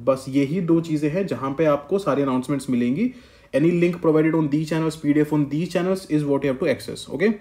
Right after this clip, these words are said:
This is the link. This is also given in the description, in the comments. And this is the number of subscribers. It has more than seventy-one thousand subscribers.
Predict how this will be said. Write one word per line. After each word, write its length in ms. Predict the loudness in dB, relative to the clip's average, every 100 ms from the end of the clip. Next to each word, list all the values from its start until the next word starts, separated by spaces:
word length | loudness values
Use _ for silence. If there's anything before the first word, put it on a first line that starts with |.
| -8 -8
This 260 | -4 0
is 220 | 0 0
the 100 | 2
link. 320 | 4 4 2 0
This 200 | -2 0
is 80 |
also 180 | 0 0
given 140 | 0 0
in 60 |
the 80 | 0
description, 440 | -2 -2 -2 -2
in 100 | 0
the 80 | -2
comments. 500 | -2 -2 0 0 -2 -12 -20 -18 -4
And 280 | -2 0 -2
this 220 | -4 -2
is 80 | -2
the 80 | 0
number 160 | 0
of 80 | 0
subscribers. 500 | -2 0 0 2 0
It 80 | 0
has 140 | 0
more 160 | 0 0
than 100 | 0
seventy-one 440 | 0 0 0 0
thousand 260 | 2 0 0
subscribers. 640 | -4 -2 0 2 0 -2